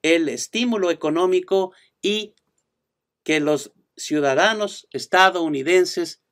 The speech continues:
reciban cuanto antes el estímulo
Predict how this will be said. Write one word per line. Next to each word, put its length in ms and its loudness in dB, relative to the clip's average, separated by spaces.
reciban 840 0
cuanto 760 2
antes 520 2
el 140 -4
estímulo 680 -4